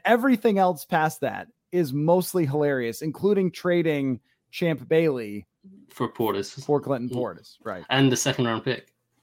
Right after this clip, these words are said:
Speaker 1: What a franchise history.
Speaker 2: I know.
Speaker 1: Uh,
Speaker 2: It, it's horrific. It's
Speaker 1: can I
Speaker 2: absolutely horrific.
Speaker 1: can I ask you how you decided to start following them, or was it, like, uh,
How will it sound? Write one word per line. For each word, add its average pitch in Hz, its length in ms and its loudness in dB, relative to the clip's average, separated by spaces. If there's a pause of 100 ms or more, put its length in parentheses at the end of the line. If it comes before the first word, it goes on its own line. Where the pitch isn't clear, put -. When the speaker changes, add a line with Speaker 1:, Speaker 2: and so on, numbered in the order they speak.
Speaker 1:
What 170 460 2
a 160 80 0
franchise 120 760 -2
history. 123 360 -4
Speaker 2:
I 120 40 0
know. 110 220 -4 (280)
Speaker 1:
Uh, 120 400 2
Speaker 2:
It, 135 100 0
it's 139 100 -4
horrific. 131 640 0
It's 117 140 -4
Speaker 1:
can - 100 4
I 220 60 4
Speaker 2:
absolutely 120 260 0
horrific. 117 400 -6 (400)
Speaker 1:
can 208 140 0
I 277 160 2
ask 247 220 2
you 196 140 2
how 165 340 2
you 190 600 -2
decided 160 600 -2
to 147 100 -8
start 151 300 2
following 143 600 0
them, 170 260 2
or 185 200 6
was 208 200 6
it, 208 120 2
like, 180 340 2
uh, 139 400 2